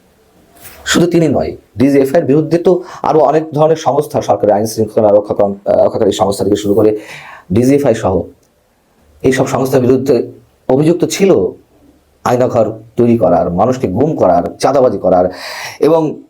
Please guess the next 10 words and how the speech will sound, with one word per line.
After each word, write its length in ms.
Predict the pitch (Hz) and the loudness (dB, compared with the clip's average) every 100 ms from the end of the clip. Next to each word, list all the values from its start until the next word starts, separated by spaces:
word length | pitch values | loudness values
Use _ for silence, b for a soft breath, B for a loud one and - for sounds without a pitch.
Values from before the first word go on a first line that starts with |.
| _ _ _ _ | _ _ _ _
বিশেষ 380 | 107 101 170 220 | -8 -4 0 2
করে 160 | 220 190 | 2 2
বিরোধী 520 | 117 101 151 208 220 | 0 0 2 4 4
দলীয় 260 | 202 196 190 | 4 4 2
নেতা 220 | 170 190 | 2 2
কর্মীদের 360 | 180 175 175 | 0 0 2
উপর 200 | 165 151 | 2 0
স্টিম 280 | 131 - 208 | -4 -2 0
রোলার 280 | 160 135 113 | 2 2 2
চালানো, 560 | 113 110 95 95 85 | 0 0 0 -2 -4